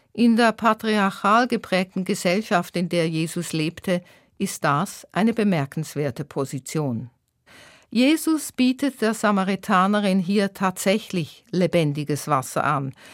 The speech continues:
nämlich Respekt, Verständnis und Liebe. Und dabei achtet er weder auf Herkunft, Status oder Privatleben. Ich finde, das hat Vorbildcharakter,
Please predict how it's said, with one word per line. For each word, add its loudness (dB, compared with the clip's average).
nämlich 2
Respekt, -4
Verständnis -6
und -2
Liebe. -4
Und 4
dabei 4
achtet 0
er 2
weder 2
auf 0
Herkunft, -2
Status -2
oder 0
Privatleben. -4
Ich 0
finde, 4
das -2
hat 2
Vorbildcharakter, -2